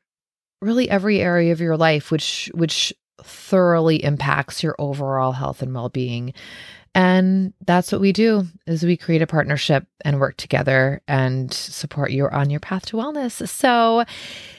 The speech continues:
if you would like to, uh, work with me, send me an email, info at the wellness headquarters dot com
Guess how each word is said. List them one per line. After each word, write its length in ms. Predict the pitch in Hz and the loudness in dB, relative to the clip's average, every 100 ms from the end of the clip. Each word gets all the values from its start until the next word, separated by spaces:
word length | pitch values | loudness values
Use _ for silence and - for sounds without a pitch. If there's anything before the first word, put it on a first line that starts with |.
| - | -6
if 200 | - 269 | -2 0
you 140 | 285 | 2
would 120 | 302 285 | 2 4
like 300 | 285 269 - | 4 2 -4
to, 460 | - 302 302 294 | 0 2 4 4
uh, 300 | 294 285 285 - | 4 4 2 0
work 260 | 240 262 | 0 2
with 180 | 277 262 | 0 0
me, 320 | 233 220 247 - | 0 2 0 -2
send 240 | - 233 226 | -2 0 2
me 100 | 240 | 0
an 140 | 240 | 0
email, 480 | 208 202 185 208 247 - - | 0 2 2 0 -2 -8 -2
info 500 | 208 - 220 208 - | -2 2 2 2 0
at 100 | 214 | 0
the 100 | 196 | 0
wellness 320 | 190 196 190 | 2 0 0
headquarters 760 | 202 - - 190 185 185 - - | -2 -4 -4 0 2 0 -2 -2
dot 300 | 190 175 - | 0 0 -2
com 520 | - 175 156 170 294 | -2 0 2 0 -2